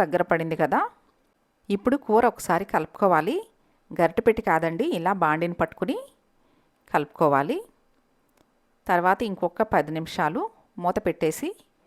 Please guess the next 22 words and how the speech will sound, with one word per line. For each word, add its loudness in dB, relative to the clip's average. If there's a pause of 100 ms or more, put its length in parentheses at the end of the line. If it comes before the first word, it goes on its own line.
(340)
కూర 4
ఉడికించుకోవాలి. -2 (800)
పది 2
నిమిషాల -2 (100)
తర్వాత 2 (120)
చూడండి, 0 (1000)
ఆయిల్ 2
సపరేట్ -2
అయ్యి -6 (720)
పులుసు -4
కూడా 4 (100)
బాగా 0
చిక్కపడింది. -4 (800)
ఇప్పుడు 4
లాస్ట్లో 0 (480)
కొంచెం 0
కొత్తిమీర, 0 (880)
ఉల్లికాడలు 0
వేసేసుకోవటమే. 0 (720)
నాకైతే -2 (120)
కూర 6 (120)
ఉడికేటప్పుడే -2